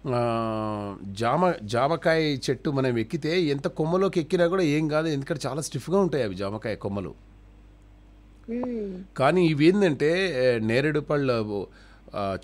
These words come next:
Speaker 1: చూస్తే దాని కొమ్మ కొంచెం కాస్త బలంగానే ఉన్నట్టు ఉంటుంది. మనం దాని మీద కాలు చేయంగానే పాటున ఇరిగిపోతుందండి. అయినా కూడా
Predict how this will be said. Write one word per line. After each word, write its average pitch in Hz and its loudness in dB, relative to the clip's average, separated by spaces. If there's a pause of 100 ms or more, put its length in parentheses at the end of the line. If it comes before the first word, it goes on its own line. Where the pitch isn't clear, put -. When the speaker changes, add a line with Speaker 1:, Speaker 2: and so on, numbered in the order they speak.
Speaker 1:
చూస్తే 156 2
దాని 143 2
కొమ్మ 175 0
కొంచెం - -2
కాస్త 151 2
బలంగానే 170 2
ఉన్నట్టు 170 2
ఉంటుంది. 147 -2
మనం 160 0
దాని 151 2
మీద 147 0
కాలు 165 2
చేయంగానే 165 0
పాటున 165 0
ఇరిగిపోతుందండి. 139 -2 (920)
అయినా 143 0
కూడా 156 -2